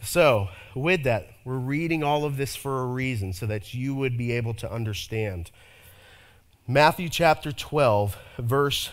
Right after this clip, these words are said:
thirty-eight. If you're there, would you say amen?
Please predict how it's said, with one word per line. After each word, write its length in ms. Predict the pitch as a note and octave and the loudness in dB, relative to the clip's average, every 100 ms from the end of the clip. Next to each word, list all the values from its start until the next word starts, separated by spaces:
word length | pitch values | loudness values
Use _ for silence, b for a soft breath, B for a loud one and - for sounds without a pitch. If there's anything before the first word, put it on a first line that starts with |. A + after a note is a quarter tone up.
| - | -14
thirty-eight. 960 | - - D3 C#3+ C#3+ - F#2+ G#2+ - A#2+ | -18 -2 2 2 -2 -6 -8 -8 -6 -6
If 120 | A2 | -4
you're 120 | C3 | -2
there, 340 | B2+ D#3+ F#3+ C#3 | 2 2 4 2
would 200 | G#2+ G2+ | 2 0
you 100 | G2+ | -2
say 260 | G#2+ G2 | -2 -2
amen? 380 | F#2 F2 D2 | -2 -6 -8